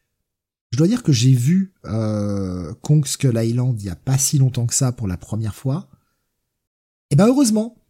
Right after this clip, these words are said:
parce que j'aurais été un poil perdu. En fait, j'aurais pas forcément bien compris ce que je re-, ce que je, j'ai vu dans ce numéro si j'avais pas vu le film. On est vraiment dans l'univers du film, c'est un pur produit de licence.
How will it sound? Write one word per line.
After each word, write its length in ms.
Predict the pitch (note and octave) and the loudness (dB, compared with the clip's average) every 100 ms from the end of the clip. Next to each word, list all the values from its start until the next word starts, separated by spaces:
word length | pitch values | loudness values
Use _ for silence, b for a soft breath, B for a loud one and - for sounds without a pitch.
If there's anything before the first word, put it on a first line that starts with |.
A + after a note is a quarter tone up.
| _ _ _ | _ _ _
parce 220 | D3 C#3 | 0 0
que 480 | - G3 A3+ B3 B3+ | 2 2 2 2 2
j'aurais 300 | E3+ D#3 D#3 | 2 4 4
été 140 | C#3 G#3+ | 2 0
un 120 | F3 | 0
poil 440 | C#3 - A3+ A3+ | -2 0 0 2
perdu. 520 | - G3+ D#3 E3+ F#3+ _ | 2 2 2 0 -4 _
En 120 | B2 | -6
fait, 200 | - D#3+ | -2 0
j'aurais 200 | C3+ A#2+ | 2 0
pas 160 | C3 F3+ | 0 -2
forcément 480 | F#3 - D#3+ D#3+ | -2 0 2 2
bien 200 | D3+ D3 | 4 2
compris 300 | D3 D3+ - | 2 -2 -2
ce 100 | F3+ | -4
que 140 | - C3 | 0 0
je 140 | A#2 | 2
re-, 200 | A#2+ A#2+ | -2 -4
ce 120 | G#2+ | -6
que 120 | - B2 | -4 -4
je, 400 | A2 G#2+ A2 G#2+ | -4 -8 -10 -10
j'ai 240 | F#2+ G#2 | -8 -8
vu 260 | G#2 A#2 D3+ | -6 -4 -2
dans 160 | B2 | -2
ce 120 | G#2+ B2 | -4 -4
numéro 380 | A2+ G#2+ D3+ b b b b b - | -4 -2 -4 b b b b b -8
si 280 | - E3 | -2 0
j'avais 160 | D3 B2 | 2 2
pas 140 | B2+ | 2
vu 80 | C3+ | 2
le 60 | C#3 | 2
film. 200 | - F#2+ | -2 -4
On 60 | |
est 80 | F2+ | -4
vraiment 480 | F2 G2+ C#3+ E3+ B2+ - _ _ _ - | -2 2 4 2 0 -8 _ _ _ 0
dans 120 | D3 | 4
l'univers 300 | C#3+ C3 A#2+ | 6 4 2
du 80 | G2+ | -2
film, 180 | - F3 | -4 -4
c'est 140 | - | -4
un 60 | E2+ | -6
pur 160 | D#3+ | -6
produit 260 | C#3 C#3+ C#3+ | -2 -2 0
de 60 | |
licence. 400 | A2+ - - - | -4 -8 -12 -14